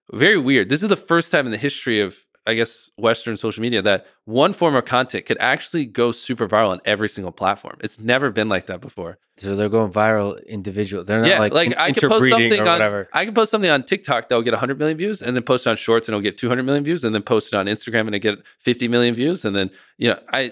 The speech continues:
Speaker 1: haven't yet, but, you know, you can then turn around and tweet it and it get
Speaker 2: Yeah.
Speaker 1: tens of millions of views, and you can post it on Reddit and it get tens of millions of views, and, and Facebook and get tens of millions of views,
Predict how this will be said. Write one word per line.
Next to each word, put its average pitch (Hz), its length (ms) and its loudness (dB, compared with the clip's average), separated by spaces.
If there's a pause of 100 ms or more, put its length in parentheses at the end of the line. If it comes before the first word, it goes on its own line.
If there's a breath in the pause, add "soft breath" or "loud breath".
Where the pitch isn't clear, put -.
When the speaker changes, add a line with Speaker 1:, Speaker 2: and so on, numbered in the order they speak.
Speaker 1:
haven't 131 260 -2
yet, 120 220 2
but, 110 200 0
you 120 140 -2
know, 104 80 4
you 107 160 0
can 113 120 0
then 113 120 2
turn 110 180 2
around 98 180 2
and 87 100 -4
tweet 113 240 0
it 131 60 2
and 104 80 0
it 98 60 -4
get 98 240 -2
Speaker 2:
Yeah. 98 200 -20
Speaker 1:
tens 113 220 -2
of 113 60 0
millions 117 220 2
of 104 60 -10
views, 139 200 -2
and 104 100 0
you 95 60 -2
can 95 60 -16
post 101 220 0
it 92 40 -2
on 87 80 -4
Reddit 113 220 4
and 120 100 -2
it 104 40 -4
get 120 180 -6
tens 113 160 -2
of 110 80 -8
millions 110 160 -2
of 101 40 -8
views, 107 200 -4
and, 101 140 -8 (360 loud breath)
and 110 200 0
Facebook 123 500 0
and 110 100 -4
get 98 140 0
tens 101 180 -2
of 92 60 -8
millions 90 240 -4
of 98 60 -18
views, 92 240 -4